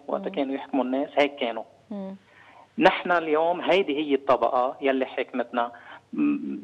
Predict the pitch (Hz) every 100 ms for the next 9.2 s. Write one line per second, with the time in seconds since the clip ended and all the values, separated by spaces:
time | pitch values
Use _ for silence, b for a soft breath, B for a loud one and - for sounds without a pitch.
0 | - - - - 156 - - 196 202 185
1 | 190 220 151 147 160 180 156 143 139 -
2 | 147 160 139 127 143 151 - 143 139 139
3 | 131 123 127 - 135 - - 131 131 131
4 | 131 131 120 131 180 190 170 190 170 147
5 | - - - 147 139 - B B B 131
6 | 151 160 143 135 165 143 123 120 117 -
7 | 120 127 139 151 135 156 151 135 135 135
8 | 135 - 120 139 139 143 131 143 139 -
9 | 127